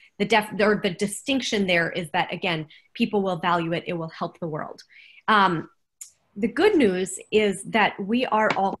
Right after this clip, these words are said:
creative. So this is an interesting statistic that actually came from a six-year study Harvard conducted. And they found that over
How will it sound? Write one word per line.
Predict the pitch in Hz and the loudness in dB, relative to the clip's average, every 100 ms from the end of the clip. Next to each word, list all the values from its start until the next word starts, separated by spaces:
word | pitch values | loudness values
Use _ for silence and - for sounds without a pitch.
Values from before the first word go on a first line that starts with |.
| - | -8
creative. | 196 180 160 - - - | -6 -2 -2 -4 -10 -6
So | 190 | 0
this | 247 | 0
is | 285 247 | 0 -2
an | 220 | 0
interesting | 208 202 202 202 175 | -2 -6 -6 -8 -8
statistic | - - 165 196 196 190 - | -10 -16 -10 -10 -8 -10 -4
that | 180 | -2
actually | 175 - 190 | 0 -2 -4
came | - 190 | -4 -4
from | 180 175 | -4 -6
a | |
six-year | - 214 - 180 | -6 -8 -6 -8
study | - - 185 165 | -8 -6 -4 -4
Harvard | 165 262 262 190 - | -4 -2 0 -2 -4
conducted. | 190 160 - 160 156 - - - _ _ - | -4 -4 -4 -10 -10 -20 -20 -20 _ _ 0
And | 220 214 208 - - - | 4 4 2 -2 -8 -6
they | 190 226 | 0 2
found | 220 - 277 311 294 | 0 0 2 2 2
that | 220 196 - - | 4 4 2 0
over | 226 202 | 0 0